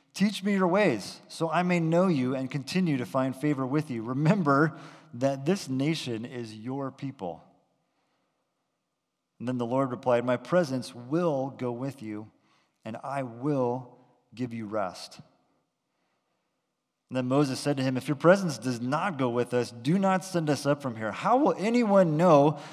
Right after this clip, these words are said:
that you are pleased with me and with your people unless you go with us? What else will distinguish me and your people from the other people on the face of the earth?"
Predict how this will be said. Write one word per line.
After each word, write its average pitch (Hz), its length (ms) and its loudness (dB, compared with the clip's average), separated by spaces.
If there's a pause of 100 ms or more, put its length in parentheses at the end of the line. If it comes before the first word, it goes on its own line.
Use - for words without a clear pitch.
(160)
that 160 120 6
you 190 140 6
are 175 100 6
pleased 214 380 -2
with 143 160 -2
me 131 160 0
and 139 180 -2
with 180 160 0
your 175 120 0
people 160 440 -2
unless 185 460 -4
you 202 80 -2
go 180 220 0
with 175 400 -2
us? 101 400 -2 (1400)
What 196 180 0
else 208 260 2
will 185 80 2
distinguish 165 580 2
me 151 180 0
and 143 100 0
your 143 100 0
people 147 380 -2
from 135 200 -6
the 135 100 -4
other 151 220 2
people 147 380 -2
on 123 160 -2
the 123 60 -4
face 139 340 -6
of 127 100 -8
the 113 140 -6
earth?" 95 320 -8